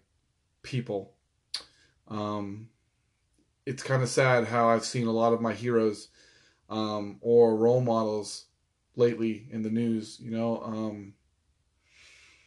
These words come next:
this, you know, I've seen. It's just a reminder that you should never put all of your eggs in one basket, you know?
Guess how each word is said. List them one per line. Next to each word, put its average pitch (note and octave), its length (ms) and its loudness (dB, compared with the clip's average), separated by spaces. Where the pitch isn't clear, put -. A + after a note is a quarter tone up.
this, D3 520 6
you B2+ 120 -6
know, C3 220 0
I've A2+ 260 -4
seen. B2 460 -2
It's - 100 -10
just E3+ 180 0
a F3+ 40 4
reminder D3 480 6
that A#2+ 160 4
you B2 100 -2
should D3 380 0
never C#3 680 4
put D3+ 120 2
all C#3+ 200 6
of C3+ 80 2
your C3+ 120 2
eggs B2 260 0
in A#2+ 140 -2
one A2+ 200 2
basket, G#2+ 560 -8
you B2 100 -6
know? B2+ 320 -2